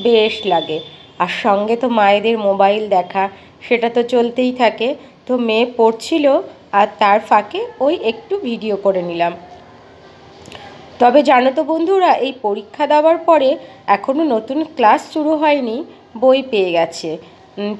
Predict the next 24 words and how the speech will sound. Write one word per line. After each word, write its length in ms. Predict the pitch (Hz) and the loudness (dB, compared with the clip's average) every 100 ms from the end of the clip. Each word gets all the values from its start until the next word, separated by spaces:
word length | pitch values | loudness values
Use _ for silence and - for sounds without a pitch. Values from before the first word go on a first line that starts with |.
| - | 0
তো 140 | 247 | 0
বই 300 | 196 226 254 262 | 4 2 2 4
পাওয়াতে 460 | 269 302 311 254 | 6 4 2 0
মেয়ের 300 | 254 214 240 | 0 0 0
একটু 300 | 220 220 311 330 | 0 -2 -8 0
পড়ার 300 | 214 180 190 | 4 4 2
প্রতি 320 | 196 233 370 | 0 -4 -2
আগ্রহ 520 | - 196 190 226 320 | 0 0 -2 -2 -2
এসছে। 500 | 277 170 - - 156 156 - - - | -2 -6 -12 -12 -10 -10 -16 -18 -6
নিজে 240 | 220 254 | 0 2
থেকেই 340 | 262 269 302 302 | 2 0 0 0
বলল, 260 | 214 185 | 0 0
"মাম্মাম, 420 | 185 190 208 262 480 - - - | -2 -2 0 -2 -4 -10 -20 -12
ছাদে 360 | - 196 185 214 | 0 2 2 -2
গিয়ে 200 | 220 302 | 2 2
আমাকে 320 | 233 226 233 | 4 0 -2
একটু 240 | 240 320 330 | -4 -4 2
পড়াতে 420 | 233 202 196 196 | 4 4 2 -2
বসো, 400 | 170 165 - 165 - - _ 220 | -4 -6 -10 -14 -16 -20 _ -6
মিষ্টি 340 | 240 - 254 | -6 -6 -4
মিষ্টি 360 | 254 262 277 294 | -2 -2 -2 2
রোদ্দুরও 500 | 220 196 190 240 262 | 2 0 2 4 4
খাওয়া 260 | 311 311 | 6 4
হবে, 380 | 359 403 403 226 | 4 2 0 -4